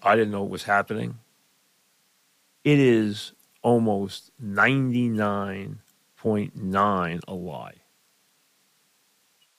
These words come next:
These coaches know what is happening in their programs. To say that you don't is a very weak defense,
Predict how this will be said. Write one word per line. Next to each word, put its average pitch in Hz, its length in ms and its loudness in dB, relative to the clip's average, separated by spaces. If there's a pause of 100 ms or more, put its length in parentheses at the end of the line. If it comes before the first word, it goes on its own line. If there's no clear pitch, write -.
(960)
These 135 240 4
coaches 117 540 0
know 101 180 0
what 92 240 2
is 82 160 -8
happening 92 640 -6 (140)
in 95 120 -6
their 87 140 -8
programs. - 680 -18 (460)
To 113 120 -8
say 143 380 4
that 110 400 2 (720)
you 98 200 -4
don't 98 520 2
is 95 200 -4
a 92 200 2
very 90 640 0
weak 87 480 -4
defense, - 540 -20